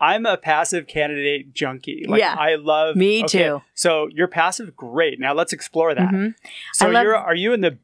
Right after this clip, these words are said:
Speaker 1: best job you've ever
Speaker 2: Yeah.
Speaker 1: been in your life? Well, I didn't say that.
Speaker 2: Mm-hmm.
Speaker 1: I'm just not looking.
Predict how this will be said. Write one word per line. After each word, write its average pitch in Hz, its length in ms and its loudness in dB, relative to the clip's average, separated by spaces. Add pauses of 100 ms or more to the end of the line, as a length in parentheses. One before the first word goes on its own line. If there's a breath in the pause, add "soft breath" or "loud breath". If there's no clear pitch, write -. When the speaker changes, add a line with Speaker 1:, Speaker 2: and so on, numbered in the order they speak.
Speaker 1:
best 165 260 2
job 160 240 2
you've 151 140 -2
ever 156 160 2
Speaker 2:
Yeah. - 80 4
Speaker 1:
been 151 80 2
in 151 100 0
your 139 120 -4
life? 151 300 0
Well, 170 200 -2
I 175 100 2
didn't 170 180 -4
say 135 200 0
that. 135 480 -2
Speaker 2:
Mm-hmm. 175 280 -2
Speaker 1:
I'm 156 80 2
just 156 160 -6
not 156 180 0
looking. 151 360 -4